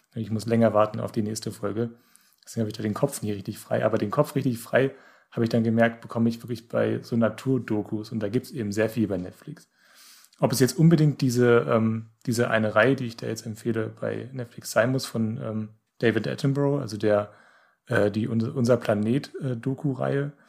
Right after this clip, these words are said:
das weiß ich nicht, aber, ähm, das ist schon so, dass das am hochwertigsten, ähm, gefertigte bei, bei Netflix. Also, ähm, David Attenborough, das ist ja ein sehr bekannter, äh, Naturfilmer, der jetzt schon seit, äh,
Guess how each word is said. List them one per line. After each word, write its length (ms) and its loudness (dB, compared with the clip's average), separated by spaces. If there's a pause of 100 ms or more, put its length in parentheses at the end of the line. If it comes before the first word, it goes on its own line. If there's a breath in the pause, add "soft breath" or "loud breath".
(120 soft breath)
das 200 -2
weiß 180 6
ich 100 0
nicht, 220 0
aber, 320 6
ähm, 380 0 (880)
das 160 0
ist 100 4
schon 240 4
so, 80 4
dass 220 4
das 280 -2 (140)
am 220 0
hochwertigsten, 920 -2
ähm, 220 -8
gefertigte 560 -2
bei, 320 -6 (460 soft breath)
bei 100 -2
Netflix. 480 -8
Also, 300 -14
ähm, 200 -4
David 280 -2
Attenborough, 380 0
das 100 -4
ist 60 -2
ja 40 0
ein 80 -4
sehr 140 2
bekannter, 580 -4 (580 soft breath)
äh, 140 4
Naturfilmer, 880 2
der 220 -2
jetzt 180 -6
schon 260 -8
seit, 460 -6
äh, 280 -4